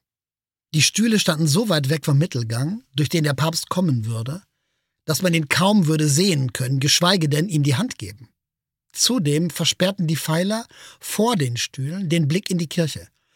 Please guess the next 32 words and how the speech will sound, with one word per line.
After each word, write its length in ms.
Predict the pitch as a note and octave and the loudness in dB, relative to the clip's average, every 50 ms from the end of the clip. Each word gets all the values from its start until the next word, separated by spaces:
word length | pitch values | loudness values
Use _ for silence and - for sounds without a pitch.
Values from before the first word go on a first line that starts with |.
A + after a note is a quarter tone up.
| _ - - _ _ | _ -20 -20 _ _
Der 120 | - D3+ D#3+ | -2 0 0
Altar 500 | E3+ F3 - - A3+ B3+ A#3+ F#3 D3+ - | 0 0 -2 -2 0 2 2 0 0 0
und 120 | D#3 D#3 | 0 0
der 100 | D3 D#3+ | 2 2
Baldachin 720 | D3 C#3 D#3+ E3 E3 D#3+ C#3 - - - A3 F3+ E3+ F3+ | 2 2 2 0 0 -2 -4 -6 -4 -2 0 2 2 0
des 140 | D3+ D3 - | 0 -4 -4
Bernini 520 | - E3 D3 D3+ D#3+ G3 F3 C#3+ D3+ E3 - _ _ _ - _ - | -2 0 0 2 2 2 0 0 -2 -4 -8 _ _ _ -20 _ -4
ließen 260 | - D#3 F#3 F3+ G#3+ | -2 0 0 0 2
sich 160 | G#3 F#3 F#3+ - | 2 0 0 0
von 160 | - F#3 F3+ | 2 2 4
hier 180 | F#3 G#3 G3+ | 4 4 2
nicht 200 | E3 E3 C3+ - | 2 0 -2 -2
einmal 240 | C#3 C#3+ C#3+ C3+ C#3+ | -2 -2 -2 -2 -4
erahnen. 600 | F#3 C3 - - - D3+ D#3 D#3 A#2+ G#2+ F#2+ F#2+ _ _ _ _ _ _ _ _ _ _ _ _ _ - - - - - - _ | -4 -8 -8 -4 -4 -2 -2 -2 -4 -6 -10 -14 _ _ _ _ _ _ _ _ _ _ _ _ _ -20 -20 -20 -20 -20 -20 _
Dottore 400 | - F#3 F#3+ - - D#4+ E4 E4 | -2 0 0 0 0 -2 -2 -2
Franco 560 | - - - - C3 C3+ D3 D3+ - - G3+ | -4 -6 -6 -4 -2 -2 -2 -2 -2 -4 -2
ging 180 | F3+ E3 G3+ G#3 | 0 2 2 2
vermutlich 500 | - A3 G#3 G#3 A#3 D#4 D#4+ - C4 F3 | 4 4 4 4 4 2 0 -2 -4 -2
davon 320 | - G3+ D3+ - D#3 C#3+ | 0 -2 -2 -2 -4 -6
aus, 520 | - D3+ C3+ C3+ D#3 A#3 D4+ - - - - _ _ - - - - | -4 -4 -4 -2 -4 -4 -8 -10 -12 -14 -16 _ _ -20 -20 -10 -4
dass 160 | - F3 E3+ | -2 -2 -2
ich 160 | F3 C#3+ - | -2 -4 -6
Karten 420 | - - E3 F3 G3+ G#3+ - A#3+ - | -4 -2 -2 0 -2 -2 -2 -4 -4
für 100 | - G#3+ | -2 0
einen 260 | F3+ F#3 F#3 E3+ D3 | 2 2 2 2 2
besseren 520 | C3+ G#3+ G#3+ - - F3+ D3 C#3 C3+ C3 | 2 2 2 0 0 0 0 0 -2 -2
Platz 560 | - - C#3+ C3 C3 C#3+ - - - - - - | -2 -4 -4 -4 -4 -4 -4 -6 -4 -6 -6 -4
in 100 | - E3+ | -2 0
der 100 | E3 F3 | 0 0
Kirche 360 | - - A3 A3+ - - B2+ | 0 -2 -4 -2 -2 -4 -4
haben 180 | A2+ A#2 A2 B2 | -6 -4 -4 -4
musste. 440 | B2+ B2 B2+ B2 - - - G#2 | -4 -4 -4 -6 -10 -12 -14 -18